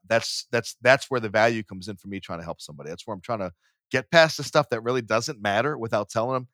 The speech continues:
"Oh, that doesn't matter. I used to be like that." Why, why you let, no, no, no, no. Now I'll go through and say, "This is why I think you should do this, this, and this, and this," and try to keep that part out of it because it's not productive to anybody. It's not helping you.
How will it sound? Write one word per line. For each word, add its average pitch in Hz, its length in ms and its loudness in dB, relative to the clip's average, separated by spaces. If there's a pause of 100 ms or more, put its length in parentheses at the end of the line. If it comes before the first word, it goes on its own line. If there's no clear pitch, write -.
(120)
"Oh, 127 100 6
that 143 140 6
doesn't 110 240 0
matter. 104 320 0 (380)
I 98 60 0
used 131 260 0
to 113 80 -4
be 95 120 -8
like 85 220 -8
that." - 160 -12 (160)
Why, 165 280 -4
why 165 180 -2
you 190 80 0
let, 180 160 -6 (120)
no, 135 120 -4
no, 160 100 -4
no, 147 140 -6
no. 90 180 -8 (460)
Now 139 320 8
I'll 135 80 6
go 123 120 0
through 120 220 -2
and 110 100 -6
say, 104 120 -2
"This 110 240 -4
is 107 100 -12
why 101 180 4
I 95 40 0
think 95 240 -12
you - 40 -18
should - 140 -14
do 98 100 -14
this, 92 240 -10
this, 87 220 -12
and 85 80 -14
this, 87 200 -14
and 95 100 -12
this," 127 220 -8 (280)
and 98 100 -10
try 110 160 0
to 104 60 -2
keep 101 240 -10
that 107 220 -2
part 95 240 -6
out 98 120 0
of 82 80 -12
it 82 120 -16
because 90 240 -20
it's - 140 -20
not 92 160 -6
productive 87 400 -10
to 85 100 -12
anybody. 85 240 -12
It's - 100 -20
not - 100 -18
helping 92 280 -12
you. - 40 -20